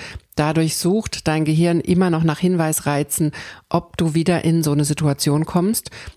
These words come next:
und schlägt eben auch immer wieder Alarm, auch wenn eigentlich nichts passiert. Und dadurch kommt wieder die Stresshormonkaskade in Gang aus Adrenalin und Cortisol. Aber es kann genauso gut auch aus Situationen entstehen, der Stress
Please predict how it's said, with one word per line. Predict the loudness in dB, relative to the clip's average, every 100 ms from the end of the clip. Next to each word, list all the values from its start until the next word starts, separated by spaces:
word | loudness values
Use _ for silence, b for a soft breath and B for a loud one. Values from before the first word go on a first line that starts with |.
| _
und | -2
schlägt | 2 2 0 0
eben | 0 0 0
auch | 0
immer | 0 2
wieder | 2 2 2
Alarm, | 2 2 2 2 2
auch | 0 0 2
wenn | 0 0
eigentlich | 0 2 2 0 -2
nichts | -4 -4
passiert. | -4 -2 0 0 -2 -8 _ B B B B
Und | B -2 0
dadurch | 0 2 0 -2
kommt | -2 -2 0
wieder | 0 0
die | 0
Stresshormonkaskade | 0 -2 0 0 2 0 0 -4 -2 -2 -2 -2
in | -2
Gang | 0 0
aus | 0 -2
Adrenalin | -4 -4 0 0 2 0
und | 0
Cortisol. | -2 -2 -2 -2 0 0 -2 -10 _ _ _ _ _ _ _ -20 B B B B
Aber | -2 0 0
es | -2 0
kann | 2
genauso | 2 2 0
gut | -2 -2
auch | -2 -2
aus | 0 -2
Situationen | -2 0 -2 0 0 0
entstehen, | 0 -2 -2 0 2
der | 0
Stress | -2 -2 -2 -4